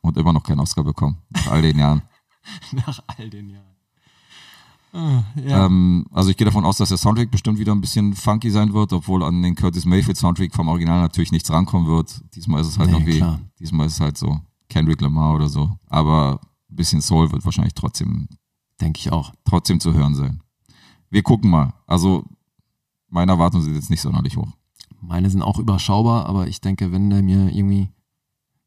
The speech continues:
Speaker 2: vor die Füße fällt, gucke ich ihn mir an.
Speaker 1: Ja, erst recht, wenn er zu streamen ist, dann kann man sich den ja
Speaker 2: Eben.
Speaker 1: ohne große Mühen irgendwie, äh,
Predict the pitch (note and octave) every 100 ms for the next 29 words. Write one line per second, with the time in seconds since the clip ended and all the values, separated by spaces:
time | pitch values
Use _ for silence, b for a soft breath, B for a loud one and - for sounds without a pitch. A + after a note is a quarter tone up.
0 | _ - G2 - G#2 G2+ G#2+ G2+ G#2 F2+
1 | F#2+ F#2+ B1 D#2+ _ _ _ _ _ B
2 | B B B - F2 D#2 - - E2+ F#2
3 | - F2+ - - - F2 E2+ F2 E2 -
4 | D#2 D#2 - E2 D#2 D2+ E2+ _ _ _
5 | _ - E2 D2+ - F2 F2+ D#2 D#2+ F2+
6 | F2 E2+ F#2 D2+ E2 D#2+ E2 D#2+ D#2 D2+
7 | D#2 D#2